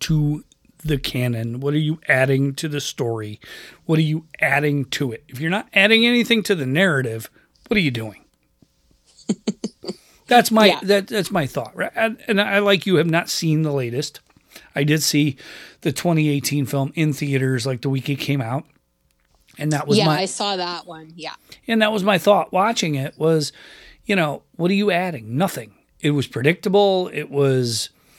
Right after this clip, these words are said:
Speaker 1: you know, the, you, you knew all the kills before they actually happened.
Speaker 2: Well, and
Speaker 1: Um,
Speaker 2: it's one of those things, I think, where it's like, even for me, I feel like you've invested so much time over the years. Like,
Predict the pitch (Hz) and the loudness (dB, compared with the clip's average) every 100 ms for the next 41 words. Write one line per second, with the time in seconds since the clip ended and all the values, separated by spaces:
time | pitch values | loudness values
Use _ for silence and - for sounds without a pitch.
0 | - _ _ - 139 120 135 143 143 160 | -20 _ _ -6 -4 -4 -8 -12 -10 -8
1 | 165 156 156 165 175 175 175 156 170 160 | -6 -2 2 2 2 0 -2 0 0 -2
2 | - 156 170 170 160 135 151 139 123 113 | 2 4 4 2 -4 -2 -2 0 -2 -6
3 | - 113 107 165 175 185 170 160 - - | -10 -12 -4 -2 0 0 0 0 -4 -16
4 | - - - - 120 120 247 - 262 - | -20 -20 -12 -4 0 2 2 0 -6 -8
5 | 233 247 311 - 190 196 196 185 180 180 | -10 -8 -10 -10 -12 -10 -10 -10 -12 -10
6 | 180 175 160 - 175 175 - 175 175 165 | -8 -6 -8 -8 -10 -10 -12 -12 -12 -14
7 | _ - - 208 185 180 165 170 170 170 | _ -8 -4 -2 -2 -4 -6 -8 -6 -6
8 | 170 175 175 165 165 165 - 165 - 165 | -6 -10 -10 -8 -10 -10 -10 -12 -10 -10
9 | 160 - 151 156 170 175 170 175 180 185 | -12 -12 -14 -14 -12 -10 -6 -6 -6 -8
10 | 165 | -10